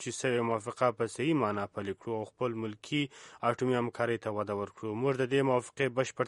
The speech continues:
تطبیق ته ژمن یو او دا یو ډېر مهم اقدام دی چې ښیي چې موږ د خپلو اړیکو د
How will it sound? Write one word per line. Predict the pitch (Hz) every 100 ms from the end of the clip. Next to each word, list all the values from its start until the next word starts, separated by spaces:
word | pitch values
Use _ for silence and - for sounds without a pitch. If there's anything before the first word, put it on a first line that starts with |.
| -
تطبیق | 113 127 -
ته | 120
ژمن | 107 127 135
یو | 135 131 - - -
او | 113 113
دا | 120 117
یو | 110 110
ډېر | 120 113
مهم | 110 113 107
اقدام | - 120 117 117
دی | 113 -
چې | -
ښیي | 170 170 147
چې | - 113
موږ | 120 113 110
د | 110 -
خپلو | - 110 107
اړیکو | 139 - 147 - - -
د | 113